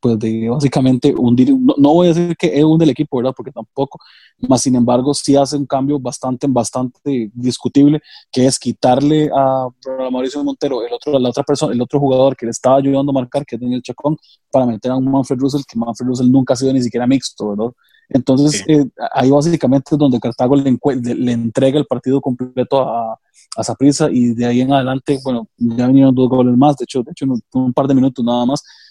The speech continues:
Speaker 1: pero en todo el trabajo de una hora de, de, de partido se va por la borda, básicamente porque, porque Cartago no supo, no supo aguantar la presión de, de, de que le estaba poniendo Saprissa iniciando el segundo tiempo.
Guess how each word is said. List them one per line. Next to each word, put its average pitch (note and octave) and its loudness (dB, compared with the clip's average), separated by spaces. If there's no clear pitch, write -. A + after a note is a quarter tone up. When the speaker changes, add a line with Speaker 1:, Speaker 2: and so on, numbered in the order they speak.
Speaker 1:
pero B2+ 0
en C3 0
todo C#3+ 4
el D3+ 0
trabajo D3 -2
de A#2+ -4
una D3 0
hora E3+ 0
de, C3+ 2
de, A#2+ -2
de B2 -6
partido B2+ 0
se - -6
va A#2+ 2
por C#3 2
la B2 2
borda, C3+ 0
básicamente B2 -4
porque, - -8
porque A#2 -4
Cartago A#2 0
no C3 4
supo, C3+ 2
no B2 4
supo C3 0
aguantar A#2+ 0
la B2+ 4
presión A#2+ -2
de, A2+ -2
de, A2 -10
de A#2+ -8
que C3 -4
le B2 2
estaba B2 4
poniendo C3 0
Saprissa C3+ 0
iniciando B2 -4
el A#2+ -6
segundo A2 -14
tiempo. A2+ -16